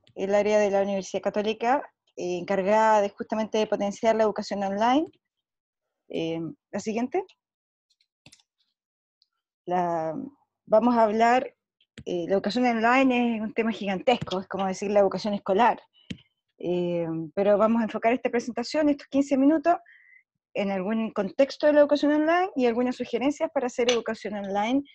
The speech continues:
en, en tiempos de covid diecinueve.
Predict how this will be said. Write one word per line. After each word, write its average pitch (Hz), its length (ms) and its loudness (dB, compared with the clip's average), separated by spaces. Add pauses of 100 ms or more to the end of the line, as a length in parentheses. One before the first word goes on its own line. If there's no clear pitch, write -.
(460)
en, 190 640 -4
en 196 140 -8
tiempos 220 280 -6
de 202 140 0
covid 220 320 4 (200)
diecinueve. 185 580 -4